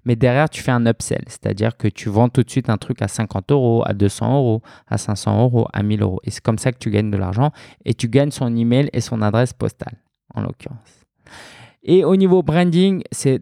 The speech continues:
vraiment de plus en plus important de faire des interventions publiques, des conférences par exemple, d'être filmé, d'être pris en photo, parce que ça, ça va montrer que t'es un expert.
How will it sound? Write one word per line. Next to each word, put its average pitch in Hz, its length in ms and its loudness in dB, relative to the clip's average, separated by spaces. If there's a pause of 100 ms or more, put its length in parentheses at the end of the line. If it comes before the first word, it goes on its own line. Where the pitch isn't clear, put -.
vraiment 139 340 2
de 131 80 2
plus 135 220 0
en 147 100 2
plus 143 220 -2
important 143 420 -4
de 135 60 -8
faire 131 160 -2
des 107 200 -2
interventions 156 640 2
publiques, 147 420 -2
des 101 120 -2
conférences 165 600 0
par 123 140 -2
exemple, 117 300 -2
d'être 101 240 -4
filmé, 170 400 0
d'être 107 240 -2
pris - 180 -4
en 160 100 2
photo, 131 380 0
parce - 220 -8
que - 100 -4
ça, 131 200 -2
ça 113 180 -4
va 107 160 -4 (320)
montrer 135 420 2
que - 100 -20
t'es 113 120 0
un 104 120 0
expert. - 460 -8